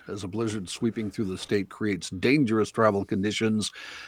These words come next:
Uh, most of that was this morning. The weather clearing now. I ninety-four was closed between Fergus Falls and Moorhead due to whiteout conditions fueled by winds gusting as high as fifty miles an hour.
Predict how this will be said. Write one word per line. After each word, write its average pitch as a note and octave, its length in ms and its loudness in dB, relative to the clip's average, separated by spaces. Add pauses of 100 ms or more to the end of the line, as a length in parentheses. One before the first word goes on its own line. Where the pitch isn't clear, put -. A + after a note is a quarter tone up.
Uh, F#2+ 120 2
most C3+ 320 8
of F3 80 10
that E3 240 8
was C#3+ 160 10
this D#3 240 6
morning. F3+ 300 6
The A2 60 6
weather A2 220 4
clearing F#3 480 4
now. B2+ 320 6
I G2+ 160 0
ninety-four A2 500 2
was G2+ 200 2
closed G#2 320 2
between F#2+ 340 -4
Fergus G2+ 340 0
Falls G#2 340 2
and G2+ 120 0
Moorhead C#3+ 400 4
due A2+ 140 2
to A2 160 6 (340)
whiteout B2+ 460 4
conditions C#3 600 2
fueled A#2 300 6
by G#2 140 4
winds A#2 380 4
gusting A#2+ 420 2
as F2 120 -4
high G#2 200 0
as F2+ 160 -4
fifty - 580 2
miles G2 340 2
an G#2+ 120 -2
hour. A2 320 4